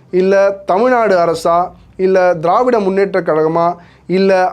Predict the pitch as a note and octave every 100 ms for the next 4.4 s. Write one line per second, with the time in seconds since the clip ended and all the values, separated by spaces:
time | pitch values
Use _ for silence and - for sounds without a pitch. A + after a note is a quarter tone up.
0 | - F3+ B3 B3 A3 G#3 G3 F#3+ G3 G#3+
1 | E3+ F3 E3+ G3 G3+ F#3+ G#3 G#3 G3 F#3+
2 | D3 D#3+ E3 F#3+ D#3+ C#3+ - - _ _
3 | _ - D3+ F3 A3+ G3+ G3 C#3+ E3 E3+
4 | D3+ D3 E3 E3+